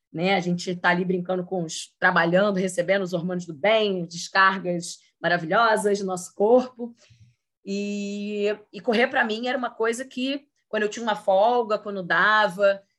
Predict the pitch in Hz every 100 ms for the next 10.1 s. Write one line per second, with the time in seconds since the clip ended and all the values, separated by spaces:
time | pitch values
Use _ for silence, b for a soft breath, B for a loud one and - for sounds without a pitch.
0 | _ - 190 196 190 185 190 190 185 185
1 | 185 170 160 170 190 208 202 208 202 185
2 | 190 214 208 208 _ _ 233 220 226 214
3 | - 196 185 202 190 - 208 214 226 202
4 | 190 208 202 190 214 214 190 190 208 202
5 | 202 196 190 185 202 214 _ _ _ _
6 | - 254 214 202 269 311 - 339 320 320
7 | 330 302 277 285 - 247 190 185 175 165
8 | 175 180 180 _ _ - - _ _ -
9 | 190 196 247 302 247 202 214 - 254 277